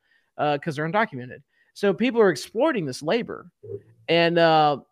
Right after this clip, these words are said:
so this whistleblower lady sits down and spills the beans to James O'Keefe.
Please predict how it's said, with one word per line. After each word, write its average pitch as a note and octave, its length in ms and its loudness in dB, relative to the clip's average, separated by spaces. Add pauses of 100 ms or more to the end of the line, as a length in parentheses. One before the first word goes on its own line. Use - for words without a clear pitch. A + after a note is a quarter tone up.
so F#3+ 240 0
this G3+ 220 -2
whistleblower G3+ 680 0
lady E3 400 2 (240)
sits - 320 -2
down F3 460 2 (340)
and D#3+ 160 -4
spills A#3+ 480 4
the G#3+ 60 -10
beans D3 420 0
to - 80 -16
James E3 320 -4
O'Keefe. C#3+ 440 -6